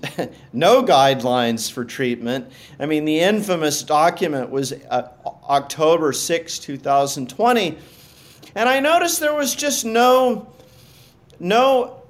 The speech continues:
acknowledgement of the risk stratification and no acknowledgement that absolutely anything could be done to help people. Um, so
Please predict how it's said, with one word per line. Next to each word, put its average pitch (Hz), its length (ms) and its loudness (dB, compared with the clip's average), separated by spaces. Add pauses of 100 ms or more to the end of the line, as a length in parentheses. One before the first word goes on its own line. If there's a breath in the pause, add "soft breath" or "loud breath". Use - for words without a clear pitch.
(220)
acknowledgement 165 1200 2
of 165 200 -6
the 165 100 -4
risk 185 380 0
stratification 180 1160 0
and 196 220 -4
no 226 260 4
acknowledgement 196 880 0
that 202 180 0
absolutely 196 880 -4
anything 202 800 0
could 175 300 -4
be 175 120 -6
done 151 580 -2
to 180 180 0
help 254 440 -2
people. 78 580 -10 (760 soft breath)
Um, 175 400 2 (200)
so 240 540 2